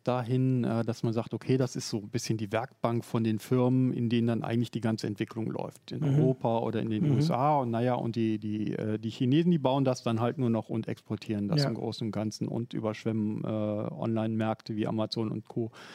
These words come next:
Speaker 1: mit, äh, nachgebauten Sachen, die sie sich aber nicht selber ausgedacht haben.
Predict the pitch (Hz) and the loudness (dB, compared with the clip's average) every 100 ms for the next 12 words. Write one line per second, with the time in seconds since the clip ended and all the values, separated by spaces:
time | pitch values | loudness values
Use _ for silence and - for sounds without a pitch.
0 | - - 120 113 - - 117 107 107 107 | -20 -6 -4 -2 -4 -8 -2 0 0 0
1 | 107 156 117 117 - 120 117 117 120 113 | -4 -4 0 0 0 0 2 0 0 -2
2 | - 113 110 110 107 110 113 101 110 107 | -2 -4 -2 -2 0 0 0 -2 -2 -2
3 | - - - - - - 82 143 | -4 -6 -8 -8 -10 -12 -12 -12